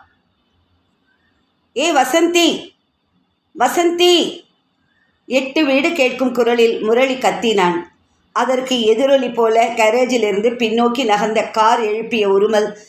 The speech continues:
தெருக்கோடியை எட்டியது. சமையலறையில் குழந்தைகளின் பகல் டிஃபனை அவசரமாக டப்பாக்களில் திணித்து கொண்டிருந்தாள் வசந்தி. எல்லோரையும் அனுப்பிவிட்டு அவளும் வேலைக்கு கிளம்ப வேண்டுமே என்ற பதற்றம் அவளுக்கு.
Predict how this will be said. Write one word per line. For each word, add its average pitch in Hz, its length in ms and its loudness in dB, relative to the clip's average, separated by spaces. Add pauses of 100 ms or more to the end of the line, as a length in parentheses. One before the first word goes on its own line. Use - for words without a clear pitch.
(200)
தெருக்கோடியை 240 680 0
எட்டியது. 190 580 0 (540)
சமையலறையில் 277 680 0
குழந்தைகளின் 247 680 0
பகல் 254 340 0
டிஃபனை 226 400 0
அவசரமாக 226 720 0
டப்பாக்களில் 233 720 0
திணித்து 240 340 -2
கொண்டிருந்தாள் 196 680 0
வசந்தி. 180 640 -4 (640)
எல்லோரையும் 254 540 0
அனுப்பிவிட்டு 233 680 0
அவளும் 226 420 0
வேலைக்கு 240 440 -2
கிளம்ப 226 320 0
வேண்டுமே 208 420 0
என்ற 202 220 -2
பதற்றம் 233 480 -2
அவளுக்கு. 175 540 -2